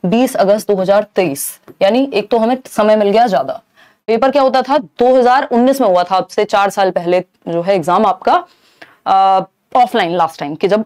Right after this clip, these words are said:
ओएमआर शीट मिलती थी और एक पेपर आता था और आप ऑफलाइन जाकर के पेपर देते थे। उसके बाद दो हज़ार बीस वाला भी, फिर इक्कीस वाला भी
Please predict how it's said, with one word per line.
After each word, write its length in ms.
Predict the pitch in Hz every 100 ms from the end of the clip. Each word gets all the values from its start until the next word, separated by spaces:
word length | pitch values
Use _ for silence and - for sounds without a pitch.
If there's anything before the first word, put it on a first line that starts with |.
| 208
ओएमआर 280 | 208 202
शीट 240 | 202 226 220
मिलती 260 | 220 208
थी 140 | 220 269
और 120 | 269
एक 120 | 202
पेपर 300 | - 175 190
आता 220 | 196 196
था 120 | 202 233
और 120 | 214
आप 220 | 190 -
ऑफलाइन 300 | 185 185 185
जाकर 240 | 175 160
के 60 | 170
पेपर 280 | 185 160 226
देते 280 | 156 139 -
थे। 100 | - - _ - -
उसके 260 | - 247 311
बाद 160 | 262 262
दो 160 | 226
हज़ार 160 | 214 226
बीस 260 | 185 214
वाला 200 | 220 208
भी, 260 | 202 208 208
फिर 140 | 202
इक्कीस 260 | 190 190 214
वाला 180 | 202 202
भी 240 | 196 208